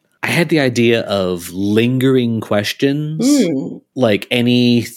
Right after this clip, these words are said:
Speaker 1: anything you're curious about in the world or, like, something that doesn't make sense to you. And each of us, you know, kinda comes up with a thing. We spend, like, five minutes on it. And that's world building, I guess.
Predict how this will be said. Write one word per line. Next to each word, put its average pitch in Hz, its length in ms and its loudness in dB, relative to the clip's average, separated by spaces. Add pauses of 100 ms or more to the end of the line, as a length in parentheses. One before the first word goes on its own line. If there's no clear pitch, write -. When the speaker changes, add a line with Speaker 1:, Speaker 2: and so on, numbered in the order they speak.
Speaker 1:
anything 120 440 0
you're 101 200 2
curious 104 520 -2
about 98 320 2
in 104 100 0
the 98 80 0
world 90 540 0
or, 82 220 -2
like, 85 180 -4
something 98 400 -2
that 90 140 -4
doesn't 98 300 -2
make 92 240 -4
sense - 680 -4
to 113 120 -2
you. 90 560 0 (680)
And 92 520 -2 (120)
each 156 220 2
of 117 120 0
us, - 420 -2
you 113 120 2
know, 87 160 -2 (360)
kinda 98 220 -6
comes 101 280 -2
up 98 140 0
with 95 120 0
a 92 60 -2
thing. 87 300 -2
We 87 120 -2
spend, 82 420 -4
like, 78 380 -4 (220)
five 85 380 -2
minutes 85 380 -6
on 80 180 -4
it. - 280 -8 (680)
And 82 560 -2 (720)
that's 85 320 -2
world 101 220 -4
building, 113 260 -4
I 123 100 -6
guess. 139 440 -6